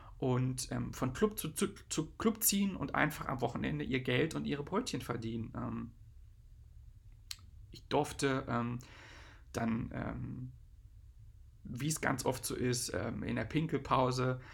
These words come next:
so nenne ich es mal, "Ach komm, du musst mal eine Scheibe machen und ich muss jetzt weg." Und, äh, ja, und dann weißt du, wo Play, äh, und Pause ist und dann, äh, kommt der Typ nicht wieder und dann stehst du da und, äh, ja, was machst du jetzt? Äh, der Puls steigt, äh,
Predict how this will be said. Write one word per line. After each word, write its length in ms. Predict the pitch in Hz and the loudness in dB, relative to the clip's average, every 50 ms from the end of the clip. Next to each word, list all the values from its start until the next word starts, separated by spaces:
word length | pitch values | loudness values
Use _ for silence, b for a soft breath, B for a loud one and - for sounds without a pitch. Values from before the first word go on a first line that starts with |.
| B B B | B B B
so 160 | B - 131 120 | B 0 2 4
nenne 180 | 120 131 131 | 4 4 4
ich 80 | 123 127 | 2 2
es 180 | 127 - - | 0 0 2
mal, 300 | - 120 117 117 117 117 - | 2 4 4 4 4 4 4
"Ach 200 | - 120 - - | 4 4 4 4
komm, 180 | 190 190 175 | 2 4 6
du 80 | 165 170 | 6 6
musst 200 | 180 180 175 - | 6 6 2 2
mal 60 | 175 | 2
eine 120 | 165 - 165 | 2 4 4
Scheibe 320 | - - - 160 190 196 | 6 6 6 4 4 4
machen 320 | 214 - - - 175 151 | 4 4 4 4 2 0
und 80 | 156 226 | 0 0
ich 100 | 240 - | 0 0
muss 160 | 214 202 165 | 2 2 2
jetzt 220 | 175 170 160 151 160 | 2 2 2 4 6
weg." 240 | 190 190 185 - | 4 4 4 2
Und, 200 | - - - - | 0 0 0 2
äh, 240 | - 117 151 135 139 B B B B B B B B | 4 4 4 4 2 B B B B B B B B
ja, 260 | - - 139 127 117 | 6 8 8 8 6
und 100 | 113 113 | 4 4
dann 140 | 139 131 131 | 4 4 6
weißt 220 | 151 151 147 - | 6 6 6 4
du, 100 | 160 139 | 2 2
wo 120 | 139 143 143 | 2 0 0
Play, 320 | - - 147 151 147 147 - - | 4 6 8 8 8 6 4 0
äh, 100 | 127 - | 0 0
und 240 | - - 143 131 | 0 -2 -2 -2
Pause 360 | - - 156 170 190 196 208 - | 4 6 6 6 8 6 6 8
ist 260 | 196 220 220 - - | 8 8 6 6 2
und 120 | - 143 | 2 6
dann, 260 | 143 147 151 151 147 | 8 8 8 6 4
äh, 220 | 139 151 151 151 147 B B B B B B | 4 4 4 4 2 B B B B B B
kommt 260 | - - 160 156 156 | 6 8 8 8 8
der 100 | 156 139 | 6 4
Typ 240 | - - 185 165 - | 6 6 2 4 4
nicht 200 | 156 156 151 151 | 4 4 4 4
wieder 220 | 185 202 196 143 131 | 4 4 6 8 8
und 80 | 127 | 8
dann 80 | 135 131 | 8 6
stehst 320 | 131 - 175 196 202 - | 8 8 8 8 10 8
du 60 | - | 6
da 300 | - 147 147 147 143 135 | 8 10 12 12 12 12
und, 380 | 127 - 135 131 131 131 127 - | 12 8 6 4 4 2 2 2
äh, 300 | - 127 131 123 110 - | 4 4 6 6 4 6
ja, 200 | - 165 147 143 | 10 10 12 12
was 160 | 139 147 - - | 12 10 8 8
machst 240 | - 170 - - | 6 6 6 6
du 60 | 147 143 | 6 6
jetzt? 340 | 131 127 127 127 127 - | 6 6 4 4 2 0
Äh, 160 | 135 127 123 123 B B B B B B B - | 2 2 0 0 B B B B B B B 2
der 80 | 139 | 2
Puls 280 | 135 - 180 175 180 - | 4 10 10 10 10 10
steigt, 480 | - - 160 156 160 165 165 - - | 8 8 10 8 8 8 4 -2 -2
äh, 300 | - - 143 139 139 139 | 2 4 4 6 4 2